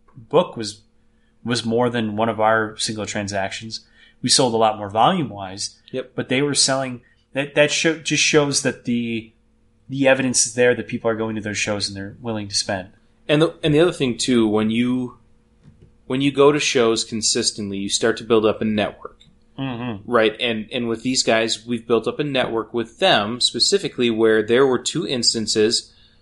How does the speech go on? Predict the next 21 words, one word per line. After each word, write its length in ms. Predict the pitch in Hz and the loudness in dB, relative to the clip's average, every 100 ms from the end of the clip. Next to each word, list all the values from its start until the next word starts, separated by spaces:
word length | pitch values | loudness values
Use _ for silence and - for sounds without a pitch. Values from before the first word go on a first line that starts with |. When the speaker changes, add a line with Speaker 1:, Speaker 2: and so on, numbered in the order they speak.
| _ - | _ -4
Speaker 2:
um, 480 | 113 101 98 98 95 _ _ _ _ _ _ 131 | 0 2 2 0 -8 _ _ _ _ _ _ -6
where 640 | 120 120 117 113 110 - | 2 6 8 6 2 -6
they 240 | 110 123 139 | 2 2 2
specifically 580 | - 127 - 143 160 160 | -2 0 0 0 -2 -2
sent 300 | - 131 131 | 0 0 -2
people 240 | 117 120 | -4 -4
to 240 | - 120 | -2 -4
our 200 | 110 110 | 0 0
booth 440 | 110 208 120 - - | 4 4 2 -2 -8
because 360 | 113 113 113 101 | -8 0 0 2
they 160 | 123 | 0
knew 200 | 120 120 | 0 0
we 200 | 113 139 | 2 0
had 280 | 139 107 104 | 0 -2 0
a 160 | 90 139 | -2 -4
book 300 | 123 107 - | 0 0 0
that 140 | 117 107 | -4 -2
someone 220 | 107 107 | -4 -6
was 160 | 101 | -4
looking 260 | 135 151 113 | -6 -4 -6
for. 300 | - 101 | -2 -4